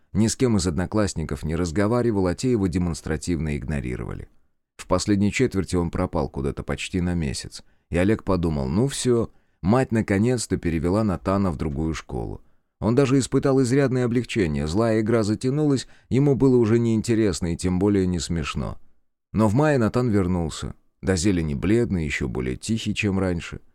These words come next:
Штатного психолога в школе не было, и никто на состояние оного особого внимания не обращал.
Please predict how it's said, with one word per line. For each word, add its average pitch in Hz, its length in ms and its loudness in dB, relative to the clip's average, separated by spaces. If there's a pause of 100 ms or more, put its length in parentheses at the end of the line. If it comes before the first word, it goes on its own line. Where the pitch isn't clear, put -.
(340)
Штатного 110 460 2
психолога 95 560 0
в - 80 -8
школе 87 300 0
не 113 180 0
было, 82 160 0
и 76 100 -2
никто 80 380 -2 (260)
на 101 140 2
состояние 92 640 -2
оного 92 360 2
особого 85 500 -2
внимания 73 560 -4
не 67 140 -2
обращал. - 680 -8